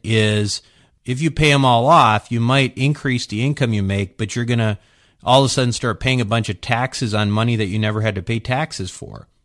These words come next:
All right, so that's good debt, right? Good debt makes you, makes you make more money, makes you have a higher return on investment. I think where it gets sticky is when you start talking about, like, okay,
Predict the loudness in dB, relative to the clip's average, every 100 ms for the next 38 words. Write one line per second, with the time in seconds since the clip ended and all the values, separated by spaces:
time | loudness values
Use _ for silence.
0 | _ _ _ _ _ _ -4 -2 -2 -2
1 | 2 4 2 0 0 2 0 -2 -2 -6
2 | _ _ _ _ -8 -4 -4 0 0 2
3 | 2 2 -2 -4 0 0 -2 -4 0 2
4 | 0 -2 _ _ _ _ 0 0 0 0
5 | 0 0 -2 0 0 0 2 0 -2 -4
6 | -2 0 -2 -4 -4 -2 -2 0 0 0
7 | -2 -4 -4 -2 0 0 -2 -2 -4 -4
8 | -8 -10 -14 -20 -14 -4 -2 0 -2 0
9 | 0 0 -2 -4 -4 -8 -4 0 0 0
10 | -6 -4 -6 -10 _ -6 0 0 0 0
11 | 2 0 0 -2 0 -2 -2 -2 -2 -4
12 | -6 -4 0 2 0 -2 -8 -2 -2 -2
13 | -4 -4 -6